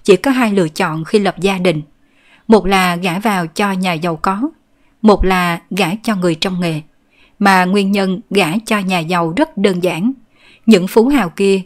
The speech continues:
vốn chính là kim chủ của cô ấy. Về phần gả cho người trong nghề, vậy cũng là kẻ tám lạng người nửa cân, đều giống nhau mà thôi. Nếu như lời này không phải từ trong miệng Hàng Kiều Kiều nói ra,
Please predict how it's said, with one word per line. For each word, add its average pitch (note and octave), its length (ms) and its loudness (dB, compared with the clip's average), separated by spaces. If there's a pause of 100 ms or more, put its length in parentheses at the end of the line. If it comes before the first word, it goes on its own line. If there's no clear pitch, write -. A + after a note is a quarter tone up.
(160)
vốn G#3 220 2
chính A3+ 320 2
là F#3 240 -2
kim F3 260 -4
chủ F3+ 360 -2
của F3+ 120 0
cô F#3+ 180 -2
ấy. F#3 280 0 (580)
Về G#3 160 4
phần F#3 360 -2
gả F3+ 340 0
cho A#3+ 120 -4
người F#3 200 0
trong F#3 240 -4
nghề, E3 240 -2 (360)
vậy G#3+ 160 2
cũng F#3+ 280 0
là F3+ 340 0
kẻ E3+ 240 -4
tám G3+ 280 -2
lạng E3+ 300 -2
người F3 220 0
nửa E3+ 320 -2
cân, F#3 220 0 (240)
đều F#3+ 360 2
giống F#3+ 280 -2
nhau A3+ 260 2
mà F#3 160 -4
thôi. A#3 280 -2 (1080)
Nếu G#3 140 4
như B3+ 140 6
lời F#3+ 200 2
này F3 380 -4
không A#3 240 -2
phải A3 220 -4
từ F#3+ 200 0
trong F#3+ 260 -4
miệng E3 200 0
Hàng E3+ 260 -4
Kiều E3+ 220 2
Kiều E3+ 200 -2
nói F#3 240 -2
ra, G3 220 0